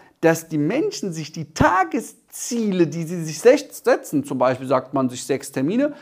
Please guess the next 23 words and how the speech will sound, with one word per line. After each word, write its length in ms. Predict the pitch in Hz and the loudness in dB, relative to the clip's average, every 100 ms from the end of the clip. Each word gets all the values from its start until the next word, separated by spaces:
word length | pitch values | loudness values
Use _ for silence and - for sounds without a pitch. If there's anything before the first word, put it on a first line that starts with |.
| - | -12
man 160 | - 254 | 2 2
erreicht 540 | 247 269 285 349 - | 4 2 4 4 2
auch 120 | 294 214 | -2 -2
exakt 500 | 233 - 311 311 - | -6 2 2 2 -2
sechs 460 | 196 294 294 - | 6 6 6 -4
Termine. 540 | - 262 269 269 123 - - - _ | -6 0 2 2 2 -6 -20 -20 _
Also 260 | - 170 196 | 2 2 2
es 140 | 208 | -6
ist, 260 | 220 185 - _ _ _ | -8 -10 -12 _ _ _
es 320 | - - 220 | -16 -6 -6
ist 140 | 226 214 | -2 0
einfach 220 | 240 254 | 4 4
die 120 | 240 | 4
Psychologie, 960 | - - 262 240 254 233 196 311 320 370 | -6 -4 -4 0 0 0 -2 0 0 0
wie 100 | 302 | 4
deine 280 | 226 202 202 | 6 6 4
Grenzen 680 | - 226 277 415 - 214 175 | 0 4 6 4 2 0 2
sind, 460 | 190 247 403 - | 2 2 0 -6
die 80 | 214 | -6
basieren 540 | 185 208 175 233 269 240 | 4 6 6 2 2 2
auch 160 | 180 | 2
auf 180 | 185 - | 2 2
deinen 260 | 202 196 | 0 0